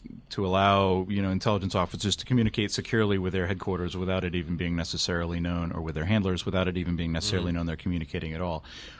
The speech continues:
Speaker 1: With regard to things like email and web browsing, aren't there also technical tools that activists and dissidents can use to enhance their security in the face of the, the technical surveillance measures that governments can bring to bear?
Speaker 2: Uh, sure. I mean, there are tools, uh, that allow that. Again,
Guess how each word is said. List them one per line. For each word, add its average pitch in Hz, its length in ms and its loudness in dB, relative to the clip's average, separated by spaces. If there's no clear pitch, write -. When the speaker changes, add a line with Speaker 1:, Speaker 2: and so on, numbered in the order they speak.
Speaker 1:
With 151 100 0
regard 185 220 6
to 175 60 4
things 175 220 2
like 127 140 6
email 147 400 6
and 113 140 4
web 143 180 4
browsing, 95 380 4
aren't 127 160 2
there 147 120 2
also 143 280 2
technical 139 520 2
tools 131 520 4
that 117 140 2
activists 120 460 4
and 113 120 6
dissidents 113 400 2
can 107 160 2
use 107 260 2
to 104 120 0
enhance 95 340 2
their 107 160 0
security 117 560 2
in 104 140 4
the 95 80 2
face 110 360 2
of 98 320 2
the, 90 380 2
the 107 80 -2
technical 120 420 4
surveillance 107 540 4
measures 110 360 4
that 113 100 -2
governments 107 420 4
can 107 160 0
bring 107 200 2
to 101 60 2
bear? 107 240 2
Speaker 2:
Uh, 165 260 8
sure. 160 280 6
I 120 80 8
mean, 110 200 4
there 117 140 6
are 127 100 10
tools, 113 720 0
uh, 98 420 0
that 104 220 -2
allow 101 260 2
that. 131 380 2
Again, 117 340 -2